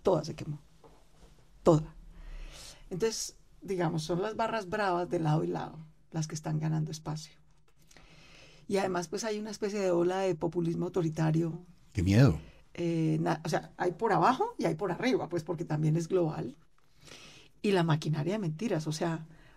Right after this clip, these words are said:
Speaker 1: a mí me decían en la calle, "Es que su señora que hundió las reformas sociales". Y yo decía,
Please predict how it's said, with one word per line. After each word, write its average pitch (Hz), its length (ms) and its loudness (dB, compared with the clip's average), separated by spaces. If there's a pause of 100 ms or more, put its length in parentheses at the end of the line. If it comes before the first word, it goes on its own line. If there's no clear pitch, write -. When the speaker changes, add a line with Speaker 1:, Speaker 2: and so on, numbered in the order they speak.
Speaker 1:
a 165 100 0
mí 185 100 0
me 214 100 -2
decían 196 240 -4
en 214 60 -8
la 214 100 -8
calle, 190 340 -2 (400)
"Es 202 200 -2
que 262 100 -4
su 247 100 -4
señora 226 340 -2
que - 180 -2
hundió 196 220 2
las 247 140 0
reformas 220 320 -4
sociales". 220 480 -6 (440)
Y 185 100 -12
yo 180 100 -4
decía, 214 240 -14